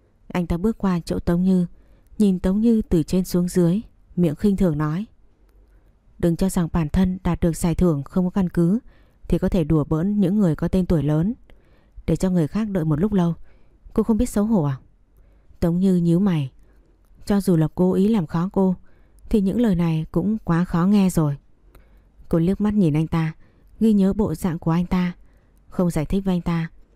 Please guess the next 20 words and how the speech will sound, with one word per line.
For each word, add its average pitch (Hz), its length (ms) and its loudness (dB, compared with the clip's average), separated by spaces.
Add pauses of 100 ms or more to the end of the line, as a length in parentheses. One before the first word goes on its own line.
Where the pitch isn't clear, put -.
mà 190 160 0
là 170 120 2
nhìn 170 340 2
về 165 140 2
phía 175 180 0
bảng 180 220 -2
tên 180 200 0
ở 156 120 -2
trên 185 220 0
bục, 165 180 -2 (600)
trực 165 200 -2
tiếp 220 200 -2
đi 196 100 2
đến 170 180 0
vị - 160 -2
trí 175 220 -2
của 185 120 0
mình, 156 240 0 (460)
sau - 260 -4
đó 156 260 -2